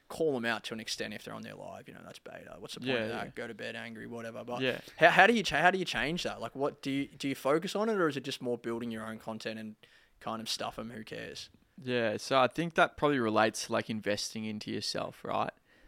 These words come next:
Speaker 2: Uh, and I think it's this, this, like, it's like a, it's a small business mindset. It's a saying that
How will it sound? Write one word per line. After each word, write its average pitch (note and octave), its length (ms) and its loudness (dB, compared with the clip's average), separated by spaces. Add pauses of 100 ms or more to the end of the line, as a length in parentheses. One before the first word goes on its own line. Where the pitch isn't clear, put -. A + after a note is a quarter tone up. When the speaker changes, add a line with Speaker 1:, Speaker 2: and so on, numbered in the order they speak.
(280)
Speaker 2:
Uh, G#2 160 0
and G#2+ 140 -2
I A2 40 0
think A#2+ 220 -2
it's - 400 -2 (520)
this, A#2 200 0
this, - 260 -2
like, G#2+ 220 4 (380)
it's - 120 -8
like B2+ 140 2
a, G#2 80 -2 (220)
it's - 180 -8
a B2 60 -4
small D#3 260 2
business A#2+ 360 -2
mindset. A#2 480 2
It's - 140 -8
a A#2+ 40 -2
saying A#2 400 4
that A2 180 4